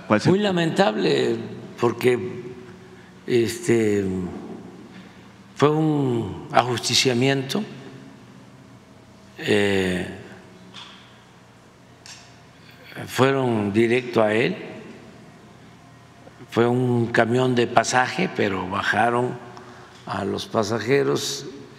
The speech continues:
Speaker 2: este, para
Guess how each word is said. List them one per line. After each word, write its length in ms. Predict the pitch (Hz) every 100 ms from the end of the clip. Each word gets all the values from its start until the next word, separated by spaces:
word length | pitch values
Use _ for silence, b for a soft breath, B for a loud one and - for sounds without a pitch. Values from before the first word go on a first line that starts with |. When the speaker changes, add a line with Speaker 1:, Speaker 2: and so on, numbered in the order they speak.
| -
Speaker 2:
este, 800 | 110 95 - - 101 104 101 101 - B B B B B - -
para 1120 | 120 123 127 120 117 113 110 104 98 90